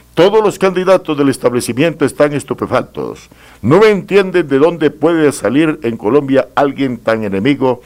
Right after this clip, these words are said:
de las alianzas hipócritas, de la simulación, de la tartufería. Alguien que solo dice, "Paren de robar, paren de vivir del tesoro público,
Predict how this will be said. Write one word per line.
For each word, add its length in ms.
de 180
las 300
alianzas 640
hipócritas, 800
de 80
la 100
simulación, 1000
de 140
la 160
tartufería. 1200
Alguien 840
que 140
solo 380
dice, 520
"Paren 640
de 160
robar, 760
paren 500
de 160
vivir 400
del 180
tesoro 460
público, 680